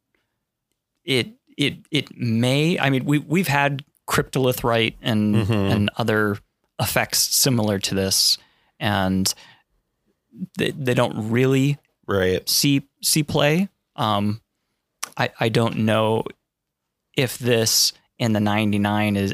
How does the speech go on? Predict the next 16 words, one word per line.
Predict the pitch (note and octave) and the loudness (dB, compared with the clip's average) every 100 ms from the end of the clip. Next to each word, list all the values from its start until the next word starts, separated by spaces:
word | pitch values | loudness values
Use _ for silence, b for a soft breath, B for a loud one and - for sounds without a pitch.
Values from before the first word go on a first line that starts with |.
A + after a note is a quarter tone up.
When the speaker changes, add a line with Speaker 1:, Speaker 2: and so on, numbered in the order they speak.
| - | -2
Speaker 1:
is, | G#2+ - - | 0 0 0
is | A#2 G2+ - _ _ _ _ | 0 0 -2 _ _ _ _
compelling | - A2+ - B2+ B2+ B2 | -2 -2 0 2 2 2
enough | A#2 A2+ - | 0 0 -2
to, | - - G#2 G2+ G2 G2 - _ - | -4 -2 0 2 0 -2 -6 _ -6
to, | - A#2+ | -4 -2
to | C#3 | -2
warrant | A2+ A2+ G#2 G#2+ | -2 0 -2 -2
a | G#2 | -2
slot | - G#2 G2+ - b b b _ | -2 0 -2 -4 b b b _
in | A2 F#2+ F#2 F#2 F#2+ F#2+ _ _ _ _ - | -2 0 2 0 0 -4 _ _ _ _ -6
the, | G2 F2+ F#2 - | -2 0 -2 -2
you | G#2 | -2
know, | F2+ F#2 _ _ _ _ _ _ _ _ - | -2 -4 _ _ _ _ _ _ _ _ -14
green, | C#3 C#3 C3+ B2 A2+ | -4 0 2 2 0
white | A2 A2 G#2+ | 0 2 0